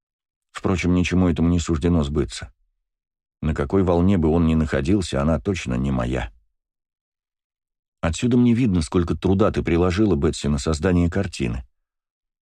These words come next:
Небольшие подставки, которые разбросали по комнате Б Ш Х, сейчас уже вписаны в созданную тобой фреску.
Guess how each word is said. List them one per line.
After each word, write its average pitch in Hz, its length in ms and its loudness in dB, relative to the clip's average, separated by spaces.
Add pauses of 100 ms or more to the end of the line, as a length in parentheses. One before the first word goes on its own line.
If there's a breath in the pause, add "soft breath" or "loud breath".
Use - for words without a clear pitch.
(160)
Небольшие 85 440 2
подставки, 82 520 -2
которые 80 340 0
разбросали 80 500 0
по 76 140 -2
комнате 80 380 0
Б 76 100 0
Ш 78 160 -2
Х, 76 260 -2 (220)
сейчас 113 340 -4
уже 107 180 2
вписаны 104 440 0
в - 40 -4
созданную 98 600 2
тобой 95 280 0
фреску. - 540 -4